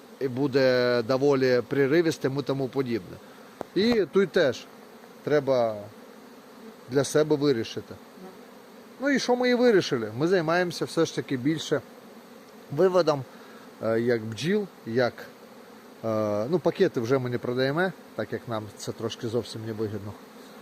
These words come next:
А все ж таки матками. Ну, а для цього нам потрібно здорові сім'ї, якісно оброблені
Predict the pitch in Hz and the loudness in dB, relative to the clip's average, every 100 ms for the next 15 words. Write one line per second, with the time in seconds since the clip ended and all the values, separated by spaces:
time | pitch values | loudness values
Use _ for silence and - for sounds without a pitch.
0 | - - - - - - - - - - | -20 -20 -20 -20 -20 -20 -20 -20 -20 -20
1 | - - - - - - - - - - | -20 -20 -20 -20 -20 -20 -20 -20 -20 -20
2 | - 113 127 139 143 - - - - - | -10 -4 0 0 -2 -8 -12 -16 -18 -20
3 | - - 127 - 135 123 110 - 98 95 | -12 -8 -8 -10 -8 -4 -4 -6 -10 -12
4 | - - - - - 143 196 147 131 170 | -16 -20 -20 -20 -8 0 0 2 0 2
5 | 185 165 160 143 120 131 110 98 85 - | 2 2 -2 -2 -2 -2 -2 -6 -16 -20
6 | - - - - - - - - 110 131 | -20 -20 -20 -20 -20 -20 -18 -14 -4 0
7 | 127 117 120 - 175 180 170 147 - - | 2 0 -4 -4 -2 -2 -4 -6 -12 -20
8 | - - - - - 120 123 117 - 123 | -20 -20 -20 -14 -2 0 0 -4 -6 -4
9 | 123 156 180 160 151 143 | 0 2 2 0 0 -2